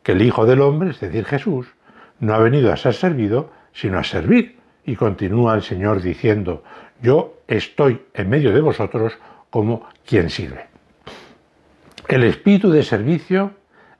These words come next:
es expresión del amor, del cariño, de sentir muy nuestras las necesidades de los demás. Cariño lo necesitamos todos.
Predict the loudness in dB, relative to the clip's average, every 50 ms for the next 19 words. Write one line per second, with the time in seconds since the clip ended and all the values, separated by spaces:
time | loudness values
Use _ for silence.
0 | _ -4 -4 -2 0 0 -2 -2 -2 -4 -4 0 0 2 2 2 2 0 -2 _
1 | _ _ _ _ -12 -4 -2 0 2 2 2 0 2 2 0 0 -2 -4 -14 _
2 | _ _ _ _ _ _ _ _ _ _ -12 -2 0 0 0 0 0 0 2 2
3 | 4 4 4 2 2 0 -2 -6 -14 _ _ _ _ _ -6 -4 -4 -4 -4 -4
4 | -4 -4 -4 0 0 0 0 -2 -6 -20 -20 _ _ -6 -2 2 2 2 2 2
5 | -2 _ _ -4 -2 -2 -2 -2 -2 -4 -4 -4 -4 -6 -12 _ _ _ _ _
6 | _ _ -4 0 0 0 0 0 -4 -6 -6 -4 -4 -4 -4 -2 0 0 2 2
7 | 2 0 0 0 -2 -4 -6 -6 -6 -8 -10 -12 -12 -16 -16 -20 _ _ _ _
8 | _ _ _ _ _ _ _ _ _ _ _ _ _ _ _ _ _ _ _ _
9 | _ _ _ _ _ _ -20 -20 -20 _ _ _ _ _ _ _ _ _ -6 -2
10 | 0 2 2 2 4 4 4 2 2 0 0 0 0 0 0 0 -2 -4 -4 -6
11 | -4 -2 -2 0 0 0 -2 0 0 0 2 2 2 0 -2 -10